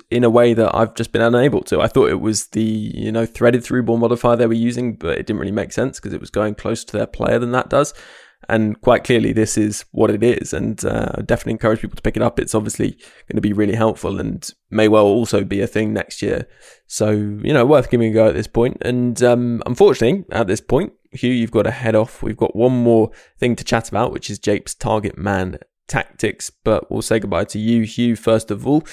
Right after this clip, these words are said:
Obviously, people should check out that three one four two tactic in the supporter tactic bank, as we plugged earlier.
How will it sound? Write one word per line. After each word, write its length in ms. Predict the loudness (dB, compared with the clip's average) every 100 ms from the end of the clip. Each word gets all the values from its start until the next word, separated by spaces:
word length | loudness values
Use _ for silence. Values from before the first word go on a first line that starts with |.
| -20 -12 -6
Obviously, 340 | -4 -2 -4
people 280 | -2 -4 -4
should 220 | -6 -6
check 200 | -4 -4
out 140 | -4 -4
that 160 | -8
three 180 | -8 -6
one 200 | -4 -4
four 180 | -4 -4
two 140 | -4 -4
tactic 420 | -4 -4 -8 -6
in 140 | -4
the 80 | -4
supporter 380 | -6 -6 -6 -6
tactic 420 | -10 -8 -12 -10
bank, 320 | -10 -10 -12 -10
as 340 | -6 -4 -6 -10 -12
we 240 | -10 -12 -16 _ _ -18
plugged 320 | -2 0 0 -2
earlier. 440 | 0 2 0 -2